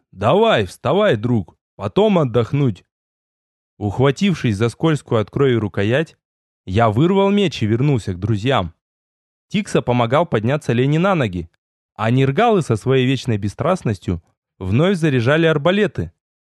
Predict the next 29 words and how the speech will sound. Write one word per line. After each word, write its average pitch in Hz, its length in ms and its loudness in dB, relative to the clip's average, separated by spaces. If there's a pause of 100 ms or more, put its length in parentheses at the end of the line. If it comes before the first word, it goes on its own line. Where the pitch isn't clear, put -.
(140)
Еще 123 480 0
один 104 340 0
бой. 101 320 0 (560)
«Шрам, 139 520 0 (260)
ты 113 100 -6
пережал 151 500 2
культю?» 156 520 0 (640)
Не 101 140 -4
глядя 143 340 0
на 123 120 0
покалеченного 113 680 -2
нергала, 101 600 -2 (160)
спросил 110 500 -4
я, 190 380 -2 (220)
всматриваясь 143 600 -2
в - 20 -18
снежные 127 380 -2
просторы 135 480 -2
диких 107 300 -6
земель 117 420 -2 (340)
и 101 120 -8
пытаясь 156 460 0
понять, 180 460 -2 (280)
сколько 202 440 -2
врагов 131 420 0
идет 110 220 -2
по - 80 -4
нашему 101 360 -4
следу. 104 460 -4